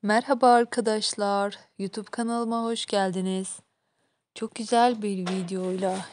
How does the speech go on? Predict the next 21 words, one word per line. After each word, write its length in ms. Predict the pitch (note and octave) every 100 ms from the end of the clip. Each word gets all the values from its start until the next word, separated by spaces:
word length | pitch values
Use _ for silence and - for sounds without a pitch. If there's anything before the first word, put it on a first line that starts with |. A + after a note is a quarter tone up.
| -
yine 320 | A3+ A#3 A#3+
sizlerleyiz. 920 | A#3+ - G#3+ G3 G3+ G3 G3 G3 G3+ G3+ - - - - - - - - _
Yine 180 | G3+ G#3
sizler 380 | - G3+ G3+ A#3+
için 300 | B3 C4 C4
şahane 580 | - B3 B3 A#3 G3+
görüntüler 600 | G3 G#3 A#3 A#3 A#3+ B3+
getirmiş 640 | B3+ B3 B3 A#3+ A3 G#3+ -
olduk. 560 | G#3 G#3 G3 G3 - - _ _ _ _ _ _ _ _ _
Hande 540 | A3+ A3 A3 A3 A3+
Erçel 500 | B3 - A#3 A#3 A#3+ G3
ve 220 | G3 G3+
Kerem 480 | G3 G#3 G3 F#3+ F#3
Bürsin 400 | G#3 G#3+ - A#3+
çiftinden 600 | - A3 - G#3+ G3+ G3
gelen 520 | F#3+ F#3+ G3 G#3 A3 G#3+ - _ _ _ _
müthiş 520 | G#3 A3 - C4 A#3+
kareleri 640 | - A3+ G#3 F#3+ F#3+ F#3+ G3+
sizler 440 | - F#3+ F3+ A3+
için 380 | A3 - F#3+ F3+
paylaşıyoruz. 1080 | G3 F#3+ G3 G#3 - A#3+ A3 G3+ G3+ -